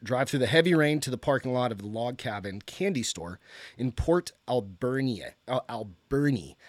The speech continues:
where they get the key to that metal door. There they meet up with Matt Wil-, uh, Matt Watson, Watson and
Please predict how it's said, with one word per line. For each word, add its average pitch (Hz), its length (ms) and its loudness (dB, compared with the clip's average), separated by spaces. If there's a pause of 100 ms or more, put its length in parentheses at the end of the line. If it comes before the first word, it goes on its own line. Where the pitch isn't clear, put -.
(500)
where 147 240 6
they 139 140 6
get 139 160 2
the 123 80 -4
key 170 400 2
to - 140 -6
that 135 160 6
metal 123 320 6
door. 101 360 -2 (440)
There 127 240 6
they 139 120 8
meet 135 200 6
up 131 160 4
with 120 180 0
Matt 113 340 0
Wil-, 151 360 2
uh, - 120 -2
Matt 123 240 -4
Watson, 143 500 0 (140)
Watson 139 500 4
and 113 220 -4